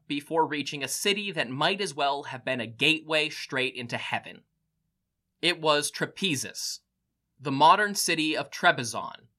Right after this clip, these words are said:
a Greek colony on the northeastern coast of Anatolia. They made offerings to Zeus and held celebratory games like a religious festival once they were welcomed into the city.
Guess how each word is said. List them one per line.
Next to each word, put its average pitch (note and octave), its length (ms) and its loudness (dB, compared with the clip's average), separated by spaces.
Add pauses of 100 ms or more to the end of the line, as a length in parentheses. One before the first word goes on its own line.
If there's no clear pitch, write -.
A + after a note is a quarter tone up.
(200)
a C3+ 80 -2
Greek F#3+ 480 -4
colony D#3 640 2 (460)
on C3+ 160 2
the B2+ 80 -4
northeastern D#3+ 840 -2
coast C3 400 -4
of B2 120 -6
Anatolia. A#2+ 800 -2 (1000)
They D3+ 160 2
made E3+ 200 4
offerings G3 580 6
to G3+ 120 -6
Zeus F#3 560 -2
and D#3 140 -2
held E3+ 300 2
celebratory F#3+ 920 0
games C#3+ 420 0
like C3 180 0
a C3+ 60 -6
religious C#3 560 -2
festival A#2+ 580 0
once A#2 260 -4
they B2 100 -4
were A#2+ 160 -8
welcomed B2+ 480 -2
into B2 340 -8
the G#2+ 120 -8
city. - 500 -4